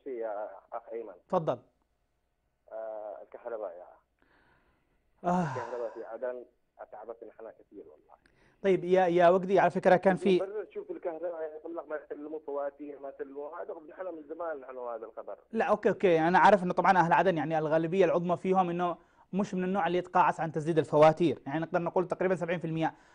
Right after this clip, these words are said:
Speaker 2: بس برضه كمان هم ال سبعين في المية دول برضه منتظرين انه ينصلح حال الكهرباء عشان هم كمان ينصلح حالهم. فدي يعني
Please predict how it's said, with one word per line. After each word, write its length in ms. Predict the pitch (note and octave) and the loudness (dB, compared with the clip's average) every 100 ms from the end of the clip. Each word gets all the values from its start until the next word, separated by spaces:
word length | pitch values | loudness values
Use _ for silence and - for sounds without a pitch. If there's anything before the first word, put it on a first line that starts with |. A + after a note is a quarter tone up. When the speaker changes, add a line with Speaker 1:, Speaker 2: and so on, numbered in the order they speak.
| _ | _
Speaker 2:
بس 220 | - F3+ F#3 | -2 0 2
برضه 240 | G3+ G3+ | 2 2
كمان 260 | G3+ G#3 G3 | 4 2 2
هم 200 | G3+ F#3 | 2 0
ال 280 | E3+ E3 | 0 -2
سبعين 240 | - G3 A3 | -4 -2 -2
في 80 | G#3 | 0
المية 160 | A3 | 0
دول 140 | G#3 G#3+ | 0 0
برضه 180 | G3+ | 0
منتظرين 640 | G#3 G3+ G#3+ G3+ A#3+ G#3 D3 | 0 0 2 4 4 2 -2
انه 280 | F3 F#3 F3+ _ - | -4 -4 -6 _ -8
ينصلح 380 | F#3 F#3+ B3 B3+ | -4 2 6 4
حال 240 | - A3 | 6 4
الكهرباء 380 | G#3+ G#3+ G#3+ G3+ | 6 4 6 4
عشان 180 | - A3 | 2 0
هم 120 | A#3 | 0
كمان 220 | A3+ A3 | -2 -2
ينصلح 280 | G#3 - G3+ | -2 0 -2
حالهم. 460 | - D3 C#3+ C3+ B2+ _ _ _ _ | -2 -2 0 -2 -6 _ _ _ _
فدي 300 | - F3 G3+ C4+ C4 | 4 4 6 4 2
يعني 480 | F#3+ F#3 F#3+ G3 G3+ | -4 -2 0 -2 -6